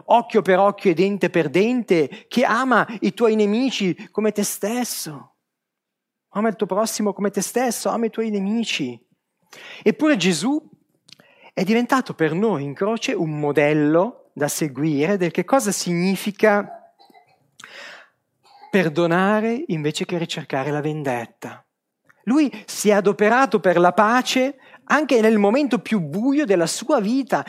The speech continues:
in quel momento che lui stava soffrendo ha trovato il tempo per adoperarsi per la pace.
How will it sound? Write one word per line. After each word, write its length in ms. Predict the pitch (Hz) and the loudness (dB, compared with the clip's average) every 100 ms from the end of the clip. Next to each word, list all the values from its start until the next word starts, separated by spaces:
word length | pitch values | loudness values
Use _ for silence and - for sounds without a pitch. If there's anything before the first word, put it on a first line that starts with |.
| - | -8
in 120 | - 214 | -4 0
quel 140 | 339 | 0
momento 260 | 277 302 220 | 2 0 2
che 60 | |
lui 100 | 269 | 2
stava 280 | 294 254 240 | 2 2 2
soffrendo 500 | - 247 240 311 302 | 2 0 0 2 2
ha 40 | |
trovato 460 | 226 190 220 262 262 | 2 4 4 4 0
il 160 | 202 - | -2 0
tempo 460 | 240 285 277 294 | 0 0 0 0
per 160 | 226 190 | 2 2
adoperarsi 760 | 180 185 175 190 190 - 220 - - _ _ | 2 0 0 0 -2 -4 -4 -6 -16 _ _
per 200 | 175 151 | -6 -4
la 120 | 160 | -4
pace. 680 | 165 151 175 175 - - | -2 -2 -2 -2 -6 -8